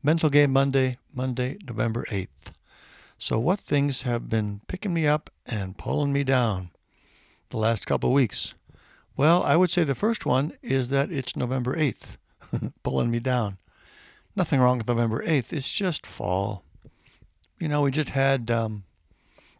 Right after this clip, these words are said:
daylight savings lapse this last weekend. Nice to get the extra hour, but I just don't like the short days. We've had some unseasonably warm temperatures, but we got some cold ones coming. You know,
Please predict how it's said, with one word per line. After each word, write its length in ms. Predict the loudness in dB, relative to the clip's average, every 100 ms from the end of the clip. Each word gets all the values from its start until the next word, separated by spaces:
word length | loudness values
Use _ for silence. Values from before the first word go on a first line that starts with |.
| 2
daylight 320 | 4 4 2
savings 400 | 0 0 -2 -2
lapse 340 | 0 0 -4 -6
this 180 | -6
last 220 | -4 -6 -4
weekend. 420 | -4 -2 -4 -8 _ _ -20 -20 _
Nice 240 | 0 2 2
to 80 | 2
get 140 | 2
the 100 | 4
extra 260 | 2 2 4
hour, 420 | 6 6 2 -2 -12 _ _ _ _ _
but 160 | -2 -2 -2
I 120 | -4
just 180 | -2 0
don't 160 | -2 -2
like 140 | -4
the 80 | -4
short 320 | -4 -4 -2
days. 580 | 2 6 6 4 2 -4 _ _ _ _ -20 -20 -8
We've 120 | -2
had 160 | 0 0
some 120 | -2
unseasonably 880 | -2 -2 -2 -2 -2 -2 0 -2 -4 _ _ _
warm 420 | 0 4 4 2 -2
temperatures, 400 | -2 -2 0 -2
but 160 | 0 0
we 80 | 0
got 140 | 0
some 140 | -2 -8
cold 420 | -4 2 2 2
ones 220 | 0 -2
coming. 300 | -2 -2 -2 _ _ _ _ _ _ _ 2
You 140 | 4
know, 280 | 4 -2 -8